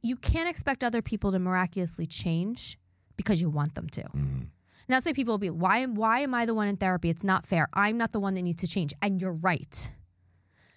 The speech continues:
Speaker 1: But sometimes the only way to get other people around you to shift is by throwing them off balance, by changing your own behavior very, very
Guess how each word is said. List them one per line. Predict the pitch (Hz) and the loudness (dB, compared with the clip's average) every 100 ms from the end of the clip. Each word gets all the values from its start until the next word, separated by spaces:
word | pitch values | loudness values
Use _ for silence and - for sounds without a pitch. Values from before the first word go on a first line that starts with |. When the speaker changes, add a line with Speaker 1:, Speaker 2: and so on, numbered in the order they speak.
| _ _ _ _ _ _ _ _ 180 _ _ _ _ _ _ - | _ _ _ _ _ _ _ _ _ _ _ _ _ _ _ 4
Speaker 1:
But | 220 202 - _ | 4 4 -2 _
sometimes | - - 226 247 269 254 220 208 240 240 | -6 2 2 2 -2 0 2 4 2 2
the | 208 220 | 2 0
only | 202 220 226 | 0 0 2
way | 214 | 2
to | 196 | 2
get | 190 | 0
other | - 196 | 0 0
people | - 190 190 185 | 0 -4 -2 -2
around | 180 170 180 | 0 2 2
you | 190 | 0
to | 165 | -2
shift | - - 180 - | -2 0 -2 -2
is | - 170 | -8 -2
by | 170 | -4
throwing | - 196 190 190 | -2 -2 0 -2
them | 175 | -2
off | 170 - | -4 -4
balance, | 147 151 214 285 - - - _ _ _ - | -4 -2 -4 -6 -6 -8 -10 _ _ _ -4
by | 185 | -2
changing | - 170 165 | 0 0 0
your | 156 | -2
own | 151 | -2
behavior | 151 143 143 156 143 - | -2 -2 -2 -4 -6 0
very, | 165 151 156 - _ | 0 2 0 -2 _
very | 160 147 147 | 0 0 -2